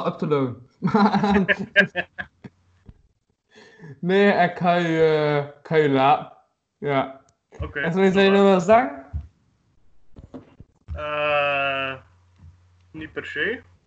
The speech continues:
Speaker 2: Eh, nee, niet echt. Tot de volgende. <laughs>
Speaker 1: Ja.
Speaker 2: Salut.
Speaker 1: Sowieso, ja, de laatste zelfs zie ik er volgende week terug met Kogge,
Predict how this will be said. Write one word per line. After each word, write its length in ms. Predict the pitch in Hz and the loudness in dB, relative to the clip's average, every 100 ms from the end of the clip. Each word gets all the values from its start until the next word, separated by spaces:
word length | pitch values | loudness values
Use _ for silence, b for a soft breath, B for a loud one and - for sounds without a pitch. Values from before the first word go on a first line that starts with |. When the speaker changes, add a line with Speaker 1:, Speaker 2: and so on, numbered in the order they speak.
| - - _ 139 | -20 -20 _ -12
Speaker 2:
Eh, 340 | 143 135 131 | -10 -8 -10
nee, 380 | 120 131 151 185 | -12 -10 -10 -10
niet 140 | 147 135 | -10 -10
echt. 400 | 156 147 - - _ _ _ _ _ | -10 -12 -20 -20 _ _ _ _ _
Tot 200 | 147 139 | -18 -14
de 100 | 135 | -12
volgende. 480 | 127 143 165 180 190 - - - - | -8 -8 -6 -8 -10 -14 -20 -14 -6
<laughs> 300 | - 240 240 | -2 -2 -4
Speaker 1:
Ja. 160 | 180 - _ B B | -6 -10 _ B B
Speaker 2:
Salut. 360 | _ 139 180 185 | _ -8 -4 -4
Speaker 1:
Sowieso, 800 | 185 190 185 185 185 180 175 160 - - _ _ - | -4 -4 -4 -6 -6 -6 -6 -6 -10 -16 _ _ -12
ja, 480 | 127 135 165 - _ _ _ | -4 -4 -4 -8 _ _ _
de 120 | - 135 | -6 -4
laatste 560 | 120 131 165 - 185 | -2 -2 -2 -6 -8
zelfs 380 | 156 175 175 - | -4 -2 -4 -8
zie 100 | 151 | -10
ik 60 | 156 | -8
er 180 | 147 117 | -8 -4
volgende 340 | 139 139 127 | -2 -2 -2
week 240 | 117 131 - | -4 -6 -6
terug 320 | 123 131 - | -6 -6 -6
met 400 | 131 120 117 117 | -6 -4 -4 -4
Kogge, 320 | 117 113 | -6 -6